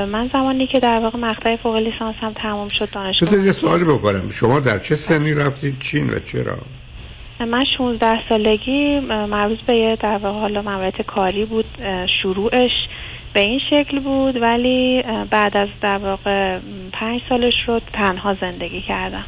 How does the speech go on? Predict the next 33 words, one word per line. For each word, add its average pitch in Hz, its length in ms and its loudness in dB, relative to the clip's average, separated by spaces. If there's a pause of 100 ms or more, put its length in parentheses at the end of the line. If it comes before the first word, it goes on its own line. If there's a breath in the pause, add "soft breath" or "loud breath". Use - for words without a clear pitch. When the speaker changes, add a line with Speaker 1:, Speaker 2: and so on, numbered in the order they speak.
(280)
Speaker 2:
نه، 117 120 6
نفهمیدم. 104 440 4
مأموریت 92 440 2
کاری 98 200 2
به 95 80 2
دختر 85 300 -2
شونزده 78 440 -4
ساله؟ - 360 -8 (800)
Speaker 1:
نه، 240 120 2
نه، 226 520 2
به 240 80 0
خانوادگی 208 720 2
بود، 175 200 -2
یعنی 185 240 -2
مأموریت 196 680 0
برای 185 500 0 (140)
خانوادگی 185 580 -2
بود 277 220 -6
که 294 100 2
رفتیم 269 340 0
اونجا، 247 200 -2 (140)
شروعش 220 320 0 (100)
به 196 60 0
این 190 160 -4 (120)
شکل - 340 -8
بود. - 120 -16 (460)
Speaker 2:
کیا 95 220 4
بودن؟ 92 320 -2
پدر 87 320 2
و 90 40 2
مادر 85 300 -2
دیگه 76 340 -6
کی؟ - 220 -16